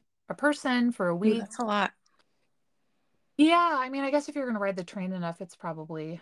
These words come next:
Speaker 1: a good deal, but you'd have to price it out.
Speaker 2: Mm-hmm.
Speaker 1: Um, but I also learned you can take a limousine bus.
Speaker 2: A limousine bus? We had one of those for high school prom.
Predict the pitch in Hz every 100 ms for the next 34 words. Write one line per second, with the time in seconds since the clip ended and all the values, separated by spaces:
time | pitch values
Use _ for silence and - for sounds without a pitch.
0 | - 175 175 165 165 175 - 185 180 -
1 | 196 - 180 170 170 170 190 - _ _
2 | 214 190 190 190 196 _ _ _ _ _
3 | _ _ _ _ _ _ _ _ - 202
4 | 196 185 196 190 196 214 233 247 214 196
5 | 190 196 175 190 - 180 180 185 175 160
6 | 170 165 202 233 285 - - - - _
7 | _ _ _ _ _ _ - - _ _
8 | _ _ _ _ 214 - - 214 240 -
9 | 240 254 170 - 233 277 247 202 185 180
10 | - 175 208 202 - - 202 208 240